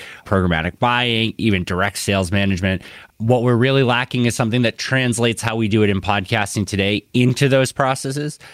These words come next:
and also education for how we can learn the core process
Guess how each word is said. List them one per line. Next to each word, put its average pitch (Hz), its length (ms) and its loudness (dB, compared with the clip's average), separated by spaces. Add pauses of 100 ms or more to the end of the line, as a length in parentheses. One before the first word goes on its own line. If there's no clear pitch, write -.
(200)
and 139 160 2
also 139 340 2
education 127 680 -2
for 110 260 0
how 113 600 0
we 127 320 2
can 110 420 -2
learn 117 580 0
the 110 200 -2
core 120 360 0
process 95 600 -4